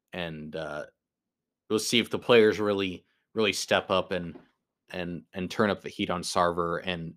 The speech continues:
and the N B A to, uh, drive him out of ownership.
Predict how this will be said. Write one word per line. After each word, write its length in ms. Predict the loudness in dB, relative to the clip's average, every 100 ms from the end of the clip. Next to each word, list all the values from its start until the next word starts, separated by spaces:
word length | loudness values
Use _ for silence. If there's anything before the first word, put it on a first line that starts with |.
| _ _
and 120 | -2
the 100 | 0
N 100 | 0
B 100 | -2
A 180 | -4 -6
to, 400 | -8 -8 -6 -6
uh, 140 | -8 -12 _ _ _
drive 240 | -2 -2
him 100 | -2
out 240 | -6 -6 -8 _ _ _ -10
of 160 | -10 -6
ownership. 420 | -4 -4 -8 -12